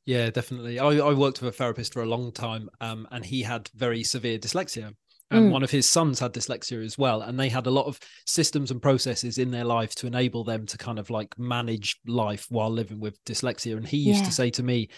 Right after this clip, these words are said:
Speaker 1: um, we used to talk about these techniques a lot, um, particularly around, like, slowing my life down and trying to
Speaker 2: Yeah.
Speaker 1: control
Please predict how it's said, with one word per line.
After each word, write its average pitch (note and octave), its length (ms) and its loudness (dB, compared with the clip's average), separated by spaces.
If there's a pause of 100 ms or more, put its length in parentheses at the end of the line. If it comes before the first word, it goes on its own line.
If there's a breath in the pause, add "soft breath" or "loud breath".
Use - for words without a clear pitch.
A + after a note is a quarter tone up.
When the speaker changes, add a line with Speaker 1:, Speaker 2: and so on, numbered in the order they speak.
(300 loud breath)
Speaker 1:
um, A#2+ 200 -4
we C#3 80 4
used - 100 0
to A#2+ 80 -4
talk D3+ 220 4
about B2+ 180 0
these A2+ 140 -6
techniques A#2+ 420 -6
a G#2+ 60 -6
lot, A#2 360 0 (380 loud breath)
um, A2 420 -4 (200)
particularly D3+ 340 2
around, A#2+ 240 0
like, G#2+ 100 -6
slowing A#2+ 460 0
my A#2 200 0
life G#2+ 300 0
down A2 380 -4
and G2 140 -6
trying G#2+ 220 -4
to C#3+ 120 -6
Speaker 2:
Yeah. G#2 120 -8
Speaker 1:
control A#2+ 680 0